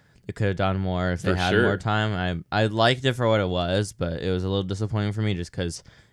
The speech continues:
Speaker 1: it was too short, and I think there were other parts of the show, like Rollins and Owens, where you could have just taken time
Speaker 2: Right.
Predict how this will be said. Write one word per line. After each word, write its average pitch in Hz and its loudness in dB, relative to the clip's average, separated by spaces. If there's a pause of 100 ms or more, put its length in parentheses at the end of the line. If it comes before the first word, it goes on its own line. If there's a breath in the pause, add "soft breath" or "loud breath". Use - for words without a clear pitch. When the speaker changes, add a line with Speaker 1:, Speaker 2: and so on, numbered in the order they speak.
Speaker 1:
it 110 0
was 107 0
too 143 2
short, 104 2
and 90 0
I 90 -2
think 95 -2 (520 soft breath)
there 98 0
were 95 -2
other 98 -2
parts 95 -6
of 90 -8
the - -6
show, 92 -6
like 87 -6
Rollins 90 -6
and 87 -8
Owens, 92 -8
where 92 -10
you 90 -8
could 98 -6
have 92 -4
just - -18 (240 soft breath)
taken 101 -4
time 90 -2
Speaker 2:
Right. 95 2